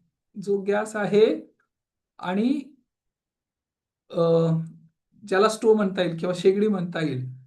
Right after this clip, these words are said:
यामध्ये ती व्यवस्था आहे. स्विच on करा, गॅसचा सप्लाय already आहे. आता काय पाहिजे? ट्रिगर पाहिजे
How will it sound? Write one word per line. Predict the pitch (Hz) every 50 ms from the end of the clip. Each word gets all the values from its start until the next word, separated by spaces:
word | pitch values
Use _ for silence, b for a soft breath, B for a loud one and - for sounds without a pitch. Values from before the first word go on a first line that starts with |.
| _ -
यामध्ये | 185 202 220 220 220 208 208 220
ती | 214 302 294
व्यवस्था | 285 277 285 285 302 285 302 - - 254 240
आहे. | 226 202 208 208 208 208 208 - - _ _ -
स्विच | - - - 202 196 170 - 196
on | 190 202 214 214
करा, | 220 226 247 285 302 226 160 165 - - _ _ _ _ _ _ _ _ 147 127
गॅसचा | 165 170 170 170 - - 208
सप्लाय | 202 208 202 202 - 214 214 208
already | 196 190 196 196 220 220 226 247 240
आहे. | 220 214 202 202 254 277 247 175 160 - - _ _ _ _ _ - -
आता | 160 - 175
काय | 170 180 175 180
पाहिजे? | 175 180 170 175 175 170 175 208 220 233 247 247 247 - _ _ _ _ _ _ _ _
ट्रिगर | - 185 175 160 165 - 180 180 165
पाहिजे | 160 170 160 165 175 170 - 196 202 202 185 165 165 160